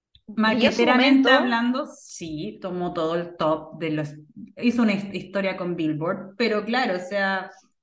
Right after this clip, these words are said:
Speaker 2: si eres fan, no se nota tanto la era Midnight.
Speaker 1: No, no, porque aparte que tampoco la promocionó tanto,
Speaker 2: No.
Speaker 1: fue como, eh, hizo como una, mu-, mucha previa.
Speaker 2: Es que es lo mismo que hemos, hemos dicho varias veces, que Taylor es
Speaker 1: Sí.
Speaker 2: muy buena para las previas y para la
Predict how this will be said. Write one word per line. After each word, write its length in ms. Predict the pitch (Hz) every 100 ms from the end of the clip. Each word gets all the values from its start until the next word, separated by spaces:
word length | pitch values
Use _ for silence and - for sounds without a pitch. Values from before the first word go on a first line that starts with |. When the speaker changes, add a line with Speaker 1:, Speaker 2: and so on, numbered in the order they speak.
| 202
Speaker 2:
si 180 | 220 220
eres 320 | 240 - -
fan, 460 | 247 240 269 311 -
no 200 | 214 247
se 120 | 277
nota 280 | 254 269 -
tanto 280 | 180 151 156
la 140 | 151
era 120 | 147
Midnight. 460 | 143 139 - - - _ _ _ _ _
Speaker 1:
No, 300 | 226 208 _ _ _ _
no, 140 | 302 349
porque 180 | 311 254
aparte 220 | 285 339
que 80 | 349
tampoco 340 | 285 311 480
la 120 | 277
promocionó 480 | 226 202 214 202 196
tanto, 260 | 196 196 190
Speaker 2:
No. 180 | 240
Speaker 1:
fue 140 | 208 220
como, 680 | 233 226 202 190 190 180 _ _ _ _ _ -
eh, 140 | 233
hizo 220 | 269 - 302
como 240 | 294 269
una, 260 | 247 262 226
mu-, 160 | 247
mucha 260 | 226 285 226
previa. 520 | 226 185 175 294 - _
Speaker 2:
Es 140 | 226
que 80 | 240
es 40 | 330
lo 100 | 311
mismo 260 | 302 320
que 80 | 330
hemos, 240 | 311 320 302
hemos 280 | - 294 277
dicho 240 | 269 269 240
varias 240 | 254 254
veces, 300 | 220 196 185
que 100 | -
Taylor 300 | 190 226 269
es 80 | 262
Speaker 1:
Sí. 60 | 226
Speaker 2:
muy 120 | 233
buena 380 | 240 254 262 262
para 120 | 233
las 220 | 202 196
previas 400 | 196 208 254 262
y 80 | 240
para 260 | 220 202 180
la 160 | 202